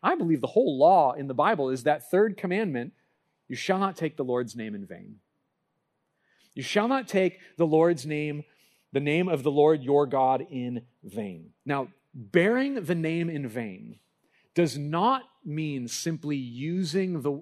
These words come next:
the name of God in an unworthy manner, like using it as a curse word.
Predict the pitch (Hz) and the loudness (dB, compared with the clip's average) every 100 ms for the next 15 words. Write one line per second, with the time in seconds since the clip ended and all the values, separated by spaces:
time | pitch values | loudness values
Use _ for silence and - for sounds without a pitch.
0 | - 120 123 127 135 143 170 175 147 120 | -10 -8 -6 -4 -4 -2 -2 -2 -4 -2
1 | 123 120 120 113 110 110 - 120 120 110 | -2 -2 -2 -6 -10 -12 -8 -8 -8 -8
2 | 107 107 107 98 90 90 87 98 117 120 | -6 -6 -8 -10 -12 -14 -14 -14 -10 -10
3 | 120 127 113 101 104 - 95 87 - 113 | -8 -6 -6 -6 -10 -12 -12 -14 -14 -12
4 | 127 | -12